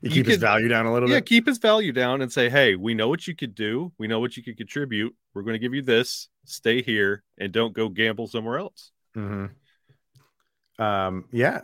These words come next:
Speaker 1: uh, it's, it's a, it's, uh, the chess game that you kinda have to play. So the second guy, though, who's that second guy for when Landeskog comes back? You said Darren Helm. Um, again,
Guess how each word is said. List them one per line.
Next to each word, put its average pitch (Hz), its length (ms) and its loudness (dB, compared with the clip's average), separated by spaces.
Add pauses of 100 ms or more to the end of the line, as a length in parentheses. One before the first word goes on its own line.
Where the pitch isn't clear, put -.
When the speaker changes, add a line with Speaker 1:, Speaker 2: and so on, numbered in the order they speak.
Speaker 1:
uh, 107 160 0
it's, - 460 -8
it's 113 220 -8
a, 110 120 -4
it's, - 560 -10
uh, - 480 -20
the 95 160 -6
chess - 320 0
game 110 220 0
that 110 100 -2
you 110 100 -2
kinda 110 220 -2
have 110 180 -4
to 101 80 -10
play. 143 340 -4 (380)
So 143 180 2
the 127 120 2
second 147 540 -2
guy, 73 260 0
though, - 220 -18 (1000)
who's 185 320 2
that 175 180 2
second 156 380 -2
guy - 200 -8
for 104 480 -2
when 107 180 -4
Landeskog 113 640 -2
comes 87 240 -8
back? 78 360 -12
You 127 200 0
said 165 340 0
Darren 131 300 2
Helm. 101 400 2 (340)
Um, 101 720 0
again, 113 640 0